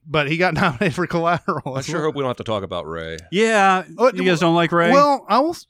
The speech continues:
Speaker 1: uh, here's the thing about Ray. We, does that sound, that sounds like a movie, doesn't it? There's something about Ray.
Speaker 3: <laughs>
Speaker 1: Um, the
Speaker 2: It's a shame about Ray. It's a Lemonhead song.
Speaker 3: Yeah.
Speaker 1: Ah, it's a shame about Ray.
Speaker 3: It's a shame.
Speaker 1: Um,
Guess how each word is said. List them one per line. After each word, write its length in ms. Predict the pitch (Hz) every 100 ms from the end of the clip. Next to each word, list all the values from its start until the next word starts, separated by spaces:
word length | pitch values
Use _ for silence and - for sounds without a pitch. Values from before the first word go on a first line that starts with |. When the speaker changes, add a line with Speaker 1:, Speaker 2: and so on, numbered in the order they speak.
| _ - -
Speaker 1:
uh, 40 | 156 139 _ _ _
here's 280 | - 262 294
the 80 | 220
thing 200 | 202 170
about 380 | 143 139 127 131 -
Ray. 640 | 135 135 123 117 117 117 _ _ _ _ _ _ -
We, 140 | 139 180 _
does 140 | 156
that 140 | 247 254
sound, 180 | 233 214
that 40 |
sounds 180 | - 185
like 100 | 160
a 60 |
movie, 280 | 160 180 143
doesn't 220 | 131 131
it? 60 | 135
There's 160 | 165 -
something 220 | 180 175
about 220 | 170 165
Ray. 140 | 170 170 - 151
Speaker 3:
<laughs> 300 | - 185 -
Speaker 1:
Um, 880 | 180 202 202 196 190 190 190 180 165 _ _ _
the 460 | 175 220 220 196 - _ _ _ -
Speaker 2:
It's 120 | -
a 20 |
shame 260 | 123 160 151
about 260 | 110 101 85
Ray. 200 | 95 90
It's 120 | -
a 40 |
Lemonhead 400 | 107 120 104 95
song. 240 | - 92 85
Speaker 3:
Yeah. 140 | 107 135
Speaker 1:
Ah, 480 | 220 220 220 214
it's 100 | 180
a 40 | 151
shame 340 | - 175 196
about 360 | 220 151 135 123
Ray. 320 | 127 123 117
Speaker 3:
It's 180 | 240 -
a 180 | 285 277
shame. 460 | - 294 277 277 269
Speaker 1:
Um, 560 | 165 160 165 160 160 170